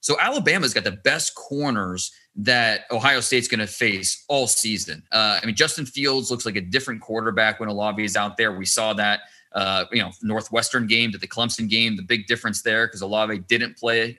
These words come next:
uh, in the Northwestern game. So if they're able, uh, those two players, Fields and Olave, are able to create explosive plays against that tied secondary, that's going to directly bump Olave's stock.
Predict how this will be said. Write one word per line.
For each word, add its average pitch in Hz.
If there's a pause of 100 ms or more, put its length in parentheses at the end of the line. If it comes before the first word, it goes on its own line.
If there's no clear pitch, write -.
(120)
uh, 104 (100)
in 113
the 113
Northwestern 117
game. 117
So 117 (380)
if 131
they're 233
able, 143
uh, 120
those 156
two 170
players, 101
Fields 143
and 143
Olave, 113
are 101
able 110
to 107
create 113
explosive 117
plays 110 (220)
against 113
that 120
tied 113
secondary, 156 (380)
that's 175
going 131
to 107
directly 104
bump 98
Olave's 98
stock. 98